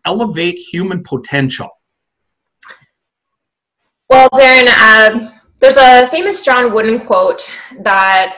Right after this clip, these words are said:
Speaker 2: uh, was basically all about learning and striving to be better than yesterday. And so I've kind of taken that as my kind of motto. And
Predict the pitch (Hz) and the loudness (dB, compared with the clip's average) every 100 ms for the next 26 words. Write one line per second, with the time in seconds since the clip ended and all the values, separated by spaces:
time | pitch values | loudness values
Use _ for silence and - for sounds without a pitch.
0 | 196 180 175 170 196 208 208 214 226 220 | -12 -8 -8 -8 -10 -8 -4 -4 -4 -8
1 | 220 202 202 - 190 190 185 175 165 - | -6 -4 -4 -2 0 0 0 -2 -4 -8
2 | - _ _ - 226 214 220 220 196 202 | -18 _ _ -8 -2 -2 -2 -4 -6 -8
3 | 185 170 185 190 196 196 190 185 190 170 | -6 -4 -4 -6 -8 -10 -12 -8 -4 -2
4 | 170 165 147 - - 151 - 208 _ _ | -2 -4 -8 -10 -10 -10 -10 -10 _ _
5 | _ _ _ _ _ 214 214 208 - 220 | _ _ _ _ _ -6 -4 -4 -6 -2
6 | 208 202 202 196 196 175 - _ _ - | 0 0 0 0 -2 -4 -10 _ _ -8
7 | 185 - 302 320 349 294 233 233 214 202 | -8 -6 -4 -4 -4 -6 -4 -4 -4 -4
8 | 190 196 185 - 196 185 190 190 185 185 | -2 0 -2 -2 -6 -6 -4 -2 0 0
9 | 185 180 180 180 196 180 208 196 190 185 | -2 -4 -6 -8 -8 -8 -8 -6 -2 -2
10 | 180 160 165 247 285 _ _ _ _ 220 | -2 -2 -4 -6 -10 _ _ _ _ -6
11 | 214 202 196 196 196 196 | -2 0 0 0 -2 -6